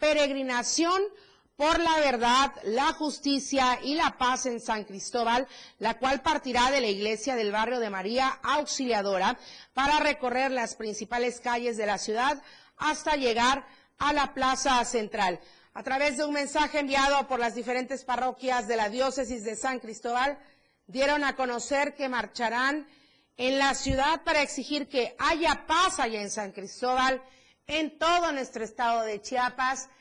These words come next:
y en todo nuestro país. Se espera que en esta peregrinación participen más de,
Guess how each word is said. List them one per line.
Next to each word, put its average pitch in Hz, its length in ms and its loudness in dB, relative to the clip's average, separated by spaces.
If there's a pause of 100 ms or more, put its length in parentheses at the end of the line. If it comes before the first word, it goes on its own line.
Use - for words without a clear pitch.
(220)
y 311 440 -2
en 254 260 -6
todo 262 340 -2
nuestro 247 500 -4
país. 180 480 -6 (220)
Se - 140 -4
espera 269 460 0
que 247 160 -2
en 240 100 -4
esta 254 420 -2
peregrinación 233 960 -2 (440)
participen 277 880 -2
más 240 220 -2
de, 240 280 -2